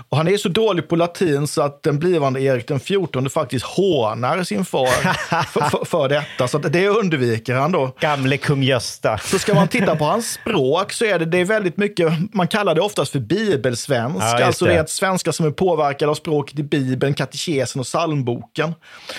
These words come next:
Speaker 1: Däremot så använder han ganska få bibelreferenser, explicita bibelreferenser i sina tidiga brev. Och det kan man ju tycka är konstigt med tanke på att det är faktiskt då de stora reformatorerna Laurentius André och Laus Petri som sköter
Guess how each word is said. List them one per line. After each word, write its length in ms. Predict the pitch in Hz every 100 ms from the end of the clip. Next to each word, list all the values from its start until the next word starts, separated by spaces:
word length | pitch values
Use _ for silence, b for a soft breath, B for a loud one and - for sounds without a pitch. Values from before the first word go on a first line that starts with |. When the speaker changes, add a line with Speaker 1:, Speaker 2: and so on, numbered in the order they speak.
| B
Speaker 1:
Däremot 340 | 170 220 247
så 100 | -
använder 440 | 226 233 190 160 143
han 160 | 151
ganska 360 | 160 208 - 156
få 560 | - - 175 143 214 220 -
bibelreferenser, 1500 | 147 226 170 143 135 143 131 - 165 135 113 196 - - 202
explicita 580 | 170 - - 214 220 151
bibelreferenser 1040 | 170 156 135 135 135 127 143 131 127 -
i 60 | 135
sina 240 | 131 117
tidiga 540 | 101 190 190 120 143 202
brev. 380 | 135 135 147 170 _ - B B B B
Och 120 | 208
det 100 | 180
kan 160 | 151 151
man 60 |
ju 40 | 151
tycka 200 | 185 180
är 40 |
konstigt 680 | 175 233 214 151 156 156 -
med 160 | 214 180
tanke 280 | 196 170 156
på 180 | 175
att 80 | 151
det 80 | 151
är 40 |
faktiskt 320 | 139 165 135 -
då 200 | 151 143
de 240 | 139 151
stora 300 | 131 175 151
reformatorerna 720 | 135 - 143 - 151 143 135
Laurentius 600 | 131 147 143 143 127 120
André 320 | 147 147 131 123
och 80 |
Laus 220 | 127 127 -
Petri 280 | 160 120 120
som 120 | 147
sköter 800 | - - 147 139 156 - 226 185